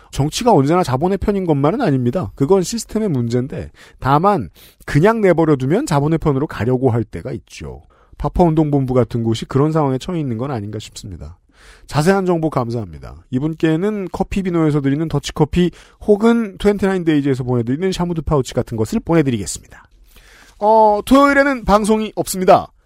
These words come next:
그 알실로서는 실로 오랜만으로 이번 주는 목, 금, 다음 주 화요일에 방송이 있습니다.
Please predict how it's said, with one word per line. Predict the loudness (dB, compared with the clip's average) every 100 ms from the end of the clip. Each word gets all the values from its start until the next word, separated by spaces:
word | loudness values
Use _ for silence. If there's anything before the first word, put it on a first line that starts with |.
| _ _ _ _
그 | 0 4
알실로서는 | 4 2 0 0 0 0 0
실로 | 0 4 6
오랜만으로 | 6 6 2 2 0 -2 _ _ _ _ -10
이번 | -4 -2 -2
주는 | -4 -2 0 0 -2 -4 -8 _ _ _
목, | 0 4 4 _ -8
금, | 4 4 4 -8
다음 | -4 4 6 4
주 | 0 0
화요일에 | 2 0 2 2
방송이 | 2 0 0
있습니다. | -2 -8 -14